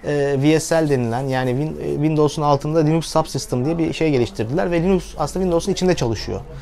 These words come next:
E, böyle şeyler de çıktı. Yani direkt komutları çalışmak için mesela bu yeterli.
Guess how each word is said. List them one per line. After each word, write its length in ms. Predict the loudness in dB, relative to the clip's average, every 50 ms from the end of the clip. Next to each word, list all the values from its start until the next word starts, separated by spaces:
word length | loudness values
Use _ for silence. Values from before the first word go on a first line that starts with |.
| -16 -16 -16 -14 -8 -4
E, 340 | -2 0 0 0 0 2 4
böyle 340 | 4 6 6 4 2 0 0
şeyler 320 | 0 2 2 2 2 2
de 60 | 0
çıktı. 260 | -2 -4 -8 -4 -2
Yani 140 | -2 0 2
direkt 200 | 2 2 0 0
komutları 360 | 0 -2 0 0 0 0 0
çalışmak 400 | 0 0 -2 -2 -2 -4 -6 -6
için 140 | -6 -6 -8
mesela 280 | -8 -6 -6 -4 -4 -2
bu 60 | 0
yeterli. 500 | 0 0 0 0 0 0 2 0 -2